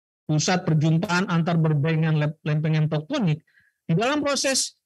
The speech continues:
subduksi antar lempengan ini sebagian, sebagian, eh,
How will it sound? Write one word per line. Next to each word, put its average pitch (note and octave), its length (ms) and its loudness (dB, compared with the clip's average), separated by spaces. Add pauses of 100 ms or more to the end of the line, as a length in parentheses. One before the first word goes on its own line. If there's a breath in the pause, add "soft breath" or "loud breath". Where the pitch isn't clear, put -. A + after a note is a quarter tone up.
(120)
subduksi A3+ 560 -2
antar G3 320 -2
lempengan F3+ 480 0
ini B3 160 -2
sebagian, A3 720 -2 (880)
sebagian, C#3+ 800 -2
eh, C#3+ 320 -10